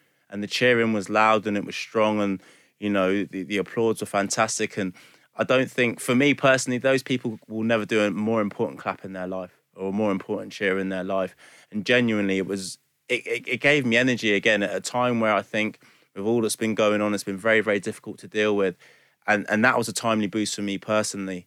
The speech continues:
And, I, and, you know, James Tavernier did an open letter to the fans, and I think that was absolutely fantastic from him and Rangers Football Club,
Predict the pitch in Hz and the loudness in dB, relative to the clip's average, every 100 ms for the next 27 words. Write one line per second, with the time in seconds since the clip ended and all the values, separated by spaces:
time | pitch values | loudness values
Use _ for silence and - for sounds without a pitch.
0 | _ - 101 - 107 - 110 110 104 101 | _ -12 -8 -6 -8 -8 -8 -4 -4 0
1 | 127 123 - 123 113 104 107 101 110 110 | 0 2 0 0 0 -2 -2 0 0 -2
2 | 107 107 92 - 98 - 107 98 101 98 | -4 -6 -6 -8 -12 -4 -2 -2 -2 -4
3 | 104 98 101 95 104 - 110 82 104 92 | -6 -6 -8 -6 -6 -6 -10 -10 -12 -8
4 | 98 95 95 - 98 104 98 98 95 90 | -6 -6 -10 -8 -4 -2 -2 -2 -4 -6
5 | - 95 92 92 90 | -12 -14 -14 -12 -12